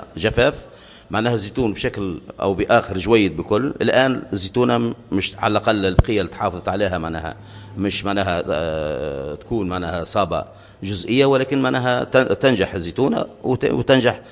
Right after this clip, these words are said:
الجزئية متاع الصابة هذه. وإن شاء الله ربي، ربي يحيي بعد لنا، آه، فهمت ال-، الزوابع هذه وال-، الم-، معناها خاصة إنه، ولكن معناها ديما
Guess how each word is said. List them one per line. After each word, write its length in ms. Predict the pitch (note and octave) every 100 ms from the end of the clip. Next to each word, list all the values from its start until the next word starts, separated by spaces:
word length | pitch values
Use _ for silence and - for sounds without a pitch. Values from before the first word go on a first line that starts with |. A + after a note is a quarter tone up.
| -
الجزئية 440 | A2+ A2+ G#2+ A#2 A2
متاع 200 | A2 G#2
الصابة 400 | - G2+ E2+ E2+
هذه. 140 | C2 - -
وإن 100 | -
شاء 140 | - A#2
الله 120 | A#2
ربي، 340 | A#2 A#2 A#2 - - - - -
ربي 160 | F#2
يحيي 180 | F2+ G#2+
بعد 260 | G#2 G#2 G2
لنا، 240 | G#2 G2
آه، 720 | F#2+ F2+ F2+ E2+ E2+ E2 D#2+
فهمت 280 | C#2+ G2 F2
ال-، 1160 | E2+ D2+ D#2+ D2+ D2 C#2 B1+ B1+ A#1+ B1 G#1+ G1+ - F#2+ F2 F2+ -
الزوابع 480 | F2+ F#2+ G#2+ G2+ E2+
هذه 320 | G2+ A#2 A#2
وال-، 280 | A2+ G#2+ G2+
الم-، 1040 | G2+ G2 G2 F#2+ F2+ F#2 F2 D#2 D2 A#1+ C#2+
معناها 240 | F#2 G2
خاصة 300 | A2+ G2+ B2
إنه، 280 | A#2+ A#2+ A2+ - -
ولكن 320 | A2+ A2+ C3
معناها 540 | C3 C3+ C3 B2+ B2+ - - - - -
ديما 560 | F2+ B2+ C3+ C3+ C3+